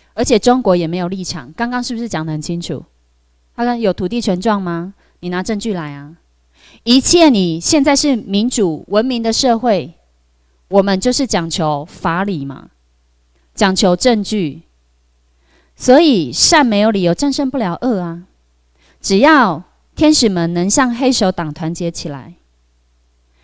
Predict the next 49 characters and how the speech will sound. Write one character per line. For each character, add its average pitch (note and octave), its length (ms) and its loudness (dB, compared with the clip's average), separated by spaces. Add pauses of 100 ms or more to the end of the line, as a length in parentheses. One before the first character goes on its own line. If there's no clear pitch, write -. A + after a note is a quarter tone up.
(600)
黑 D#4 140 2
手 A#3+ 200 4
党， F#3+ 260 -2
我 F#3+ 80 0
们 G3+ 120 -2
总 G3 180 0
觉 G3+ 160 0
得 G3 140 2
恶 C#4 180 2
人 F3+ 320 -2
都 F#3+ 100 -4
卡 B3+ 160 -2
搞 A#3 140 -2
啊， F3 440 -2
黑 C4 120 2
社 C4 220 0
会 B3+ 100 2
是 G#3+ 100 -4
不 F3+ 60 -6
是 F3 100 -8
卡 G#3 200 -8
搞？ D#3+ 320 -6 (920)
可 F#3+ 140 0
是 G#3+ 420 -2 (420)
天 C#4+ 220 2
使 G3 200 -2
们 D#3+ 280 -6
只 E3+ 200 -2
要 A#3 220 2
能 F3 180 -4
够 G3+ 200 2
组 D3+ 320 -2
织， G3+ 440 -2 (840)
你 A3 120 -4
有 B3 160 2
组 G3 180 -2
织， G3 220 -6
我 F#3+ 80 -2
们 F3 100 -6
现 C4 140 -4
在 B3 80 -2
是 B3 80 -4
不 A#3+ 80 -2
是 A#3 120 -2
有 G3 120 0
内 A3+ 180 -2
阁、 D#3+ 380 -6 (760)
议 B3 180 -2
员？ D#3 460 -4